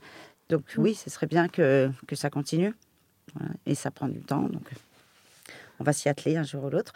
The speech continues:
Speaker 1: Mais sinon, qu'est-ce qu'on espère, c'est d'avoir des, plein de projets très variés.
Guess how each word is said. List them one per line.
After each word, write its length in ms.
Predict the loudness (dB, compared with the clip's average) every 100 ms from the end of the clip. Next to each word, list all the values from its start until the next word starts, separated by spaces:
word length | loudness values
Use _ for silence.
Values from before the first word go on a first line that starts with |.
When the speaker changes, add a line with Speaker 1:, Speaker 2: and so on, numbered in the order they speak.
| -18 -18 -10 2
Speaker 1:
Mais 260 | 6 6
sinon, 360 | 6 2 2 2
qu'est-ce 180 | 0 -2
qu'on 100 | -2
espère, 300 | 0 2 0
c'est 120 | 2
d'avoir 240 | 2 4 4
des, 260 | 2 0 -4 -10 _ _ _ _ _ _ _ -20 -20 -20 _ 2
plein 120 | 2
de 60 |
projets 360 | 2 0 0 0
très 180 | 0 0
variés. 380 | 0 0 -2